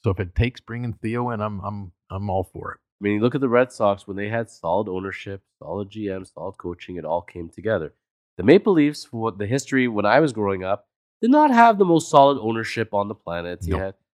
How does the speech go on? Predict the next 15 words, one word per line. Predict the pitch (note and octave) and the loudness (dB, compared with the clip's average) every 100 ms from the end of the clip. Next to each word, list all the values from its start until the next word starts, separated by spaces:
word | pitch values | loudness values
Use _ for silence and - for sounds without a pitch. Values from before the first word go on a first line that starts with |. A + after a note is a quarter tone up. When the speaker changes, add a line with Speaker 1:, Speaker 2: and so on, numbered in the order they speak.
| _ F2+ | _ 2
Speaker 1:
Nope. | |
Speaker 2:
bit | A2 | 2
of | A#2 | 6
a | A#2 A2+ G#2 - | 6 6 2 2
recluse, | B2 - D#3 D3+ | 2 2 -2 -2
we | C#3+ | -10
can | C#3+ | -6
call | C#3+ C#3 | 0 2
him, | C#3+ | 2
Mister | A#2+ G#2+ | -4 -6
Harold | F#2+ F#2+ E2+ | -6 -6 0
Ballard. | A2+ A#2+ B2 B2 _ | 2 2 2 -4 _
Speaker 1:
Right. | G2 E2+ D#2+ | -4 -4 -4
Speaker 2:
And | A2 | -6
he, | A2 A2+ | -6 -10